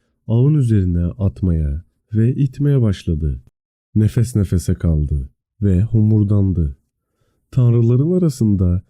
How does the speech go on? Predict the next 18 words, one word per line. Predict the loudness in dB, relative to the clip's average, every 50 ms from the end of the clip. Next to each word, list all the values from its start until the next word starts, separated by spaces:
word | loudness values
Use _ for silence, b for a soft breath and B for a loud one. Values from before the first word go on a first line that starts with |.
| _ _ _ _
ancak | -2 -2 0 0 0 0 0 -2 -2 -2 -6 -4
Thor | -2 0 2 2 0 -2 -4 _ _ _ _ _ _
onunla | 0 0 2 2 2 2 0 0 0 0 -2 -2 -2
aynı | 0 0 2 2 2 2
güce | 2 0 0 0 -2
sahip | 0 0 0 0 0 0 0 -2
olabilirdi. | 0 0 0 0 -2 -2 -2 -4 -4 -4 -6 -6 -8 -8 -10 -16 _ _ _ _ _ -4
Bir | 0 0 0
süre | 0 -2 -4 -2 0 0 0
sonra | 0 0 0 0 0 0 -2 -2 -4 -4 -4 -8 -12 _ _ _ _ _
büyük | 0 2 2 2 0 -2 _
bir | -2 0 0 -2 -4
kaya | -2 0 0 2 2
yığınını | 4 4 4 4 2 2 2 2 0 -2
kaldırmış, | -2 -2 0 0 2 2 0 0 -2 -2 -4 -4 -6 -8 -14 -20 _ _ _ _ _ _ _ _
Svedalfari'nin | _ -6 -4 -2 0 0 2 2 0 0 0 -2 -2 -2 0 0 0 0 0 -2 -4 -6 -8 -4
arkasında | -2 0 0 0 0 -2 -4 -2 -2 -2 0 0 0 0 -2 0
biriktirmişti. | 0 0 0 0 -2 -2 -2 0 2 2 0 -2 -6 -8 -4 -4 -4 -4 -6